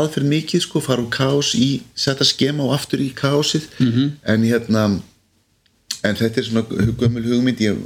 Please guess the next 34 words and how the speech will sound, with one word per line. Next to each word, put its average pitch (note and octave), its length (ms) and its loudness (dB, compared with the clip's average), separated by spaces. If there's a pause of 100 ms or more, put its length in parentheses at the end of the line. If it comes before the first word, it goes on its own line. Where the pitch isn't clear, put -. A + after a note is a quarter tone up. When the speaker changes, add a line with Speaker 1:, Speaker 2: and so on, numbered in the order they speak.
(160)
Speaker 1:
ég D#2+ 120 0 (100)
veit - 20 -8
að E2+ 220 0
leikhúsmaður G#2+ 560 0
eins G2+ 120 0
og F#2 120 -6
Peter A2+ 300 -2
Brook A#2 480 -4
sem A2+ 240 -2 (340)
talar G#2+ 220 2
um G#2+ 80 -4
þetta, G#2 200 -4
þessi G2+ 260 -2 (100)
gullis-, - 580 -2 (140)
gullið C#3 340 -2
snið D3 380 0
í B2+ 80 2
listum. C#3+ 340 0 (180)
Speaker 2:
Mhm. B2+ 360 0 (160)
Speaker 1:
Það - 20 0
er F#2+ 80 2
svo A2 120 0
ég A2 220 2
hlutföll D3+ 760 -10 (340)
Speaker 2:
Já. A#2+ 80 0
Speaker 1:
sem A#2+ 120 0
séu, A#2+ 320 0
sko, G#2+ 440 -2
sammannleg D3 720 0 (560)
og F2+ 100 0
eins A2+ 280 2
eru, G#2 240 2
þú - 260 0
veist, - 240 -2